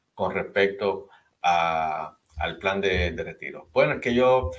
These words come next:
soy contratista independiente y no tengo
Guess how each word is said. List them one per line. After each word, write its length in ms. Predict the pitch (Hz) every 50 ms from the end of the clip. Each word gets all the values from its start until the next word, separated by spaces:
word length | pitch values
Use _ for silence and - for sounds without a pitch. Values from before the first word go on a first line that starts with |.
| - - -
soy 420 | - - 113 117 117 120 120 120
contratista 520 | 120 120 110 104 - 98 101 113 110 - 127
independiente 800 | 123 120 120 120 113 117 131 147 151 156 151 - 143 131 117 - - -
y 80 | 107
no 260 | 90 85 101 104 107 104
tengo 540 | 110 110 110 110 101 95 95 92 - _